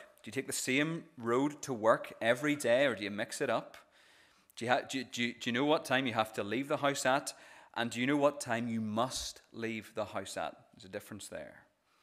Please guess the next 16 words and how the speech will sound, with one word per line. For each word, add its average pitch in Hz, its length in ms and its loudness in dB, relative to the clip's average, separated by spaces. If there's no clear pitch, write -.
What 120 80 -6
does 131 120 -6
an 127 80 -2
average 120 360 0
day 107 180 -2
look 104 240 -8
like 98 220 -8
for 117 320 -4
you? 101 300 -8
Are 127 200 4
there 131 140 4
certain 180 560 4
things 117 680 0
that 107 120 -6
you 110 140 -8
do 110 320 -2